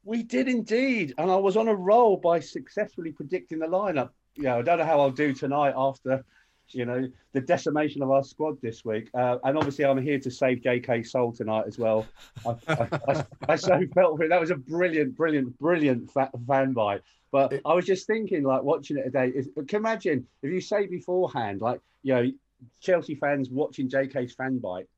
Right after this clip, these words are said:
Speaker 1: as a drinking game, and every time he says, "Fuck," you have to drink. <laughs>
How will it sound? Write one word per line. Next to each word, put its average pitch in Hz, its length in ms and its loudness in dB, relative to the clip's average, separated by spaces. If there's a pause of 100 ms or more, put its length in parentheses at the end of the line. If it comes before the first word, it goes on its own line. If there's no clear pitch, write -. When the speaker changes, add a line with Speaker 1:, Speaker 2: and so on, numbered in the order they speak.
Speaker 1:
as 131 120 -4
a 139 40 -6
drinking 127 520 -6
game, 85 340 -8 (320)
and 131 100 0
every 160 160 0
time 147 220 -4
he 135 80 -2
says, 131 220 -2
"Fuck," - 500 0 (500)
you 151 120 2
have - 200 0
to - 320 -6
drink. - 300 -4 (500)
<laughs> 170 100 -4